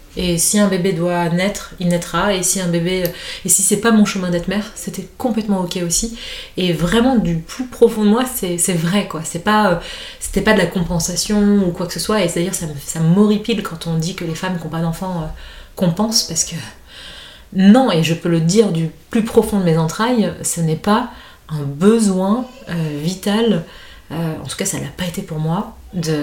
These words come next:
de, d'avoir des enfants. Et, et je peux comprendre que ça le soit pour certaines personnes, mais c'est pas nécessaire. Et une femme libre et heureuse à soixante ans, qui a fait plein de voyages dans sa vie,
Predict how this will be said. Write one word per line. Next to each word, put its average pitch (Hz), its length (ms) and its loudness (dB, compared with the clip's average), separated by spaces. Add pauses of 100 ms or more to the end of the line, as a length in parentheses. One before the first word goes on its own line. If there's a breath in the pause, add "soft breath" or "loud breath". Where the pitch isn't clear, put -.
(180)
de, 170 240 -8
d'avoir 175 280 -2
des 147 200 -2
enfants. 196 340 -4
Et, 147 260 -8
et 151 120 -6
je - 100 -6
peux 165 140 -8
comprendre 185 340 -6
que 170 120 -10
ça 165 120 -4
le 151 140 -4
soit 226 420 0 (380 loud breath)
pour - 160 -8
certaines 165 320 0
personnes, 226 400 -2 (160)
mais 165 100 0
c'est 160 240 -4
pas 254 140 2
nécessaire. 185 580 0 (160)
Et 156 180 0
une 147 140 -2
femme 196 380 0 (420 loud breath)
libre 190 300 4
et 156 120 8
heureuse 180 340 4
à 165 40 0
soixante 170 460 -2
ans, 220 160 2 (280 loud breath)
qui 175 100 -6
a - 20 -8
fait 175 100 -6
plein 185 160 -4
de 180 60 2
voyages 180 260 0
dans 175 80 0
sa 165 140 -2
vie, 240 220 2